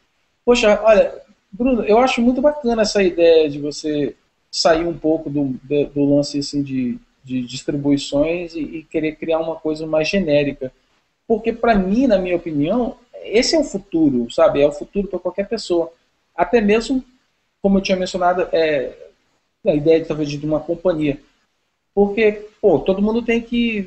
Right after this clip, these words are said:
pagar as contas, né? Então, eu vejo, assim, um grande futuro nesse lance, assim, deixa a Canonical e a Red Hat e a,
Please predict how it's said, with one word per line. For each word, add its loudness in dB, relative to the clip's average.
pagar 2
as -4
contas, -2
né? -4
Então, -6
eu 4
vejo, 2
assim, -8
um -6
grande -2
futuro -4
nesse -4
lance, -2
assim, -6
deixa 2
a 0
Canonical 0
e 6
a 6
Red 4
Hat 0
e 2
a, 2